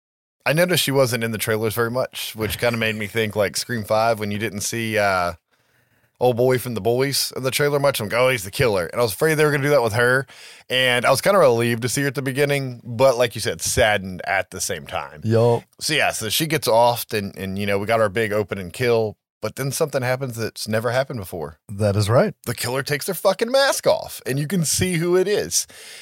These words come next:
Speaker 1: which was driving me crazy 'cause I knew the voice. I knew the voice, and I couldn't figure it out. And it's Flash from the new Spider-Man movies, and he's on The Willow Show, and so much other shit right now. Servant, and, uh, when I saw his face, it all, it all clicked. Anyways,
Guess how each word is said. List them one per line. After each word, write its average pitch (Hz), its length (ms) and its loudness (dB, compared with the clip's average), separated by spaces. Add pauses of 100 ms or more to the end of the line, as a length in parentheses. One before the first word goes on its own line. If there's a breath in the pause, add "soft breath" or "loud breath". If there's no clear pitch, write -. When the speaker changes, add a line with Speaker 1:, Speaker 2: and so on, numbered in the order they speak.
(140 loud breath)
Speaker 1:
which 131 120 0
was 127 140 0
driving 143 260 6
me 131 80 0
crazy 113 320 0
'cause 95 140 -6
I - 20 -4
knew 98 160 -4
the 110 80 -4
voice. 117 500 -6
I - 40 -10
knew 113 260 2
the 240 80 4
voice, 139 300 2
and 110 80 -2
I - 20 -2
couldn't 104 200 -4
figure 110 200 -6
it 92 80 -4
out. 90 240 0
And 92 100 -8
it's 95 120 -10
Flash 127 420 4
from 123 120 -4
the 117 60 -2
new 110 100 -2
Spider-Man 123 440 2
movies, 110 480 -6
and - 140 -10
he's 87 120 -8
on 90 120 -4
The 87 80 -6
Willow 113 340 0
Show, 101 540 2 (400 loud breath)
and 107 100 -4
so 135 100 0
much 127 200 2
other 95 180 0
shit - 160 -4
right 90 160 -2
now. 90 140 -2
Servant, 123 680 0
and, 95 380 -2
uh, 82 320 0 (540)
when 120 140 -2
I 110 60 0
saw 143 100 2
his 123 140 2
face, 101 180 0
it 92 100 -4
all, 90 160 2
it 113 140 2
all 120 160 6
clicked. - 320 -4
Anyways, 107 580 0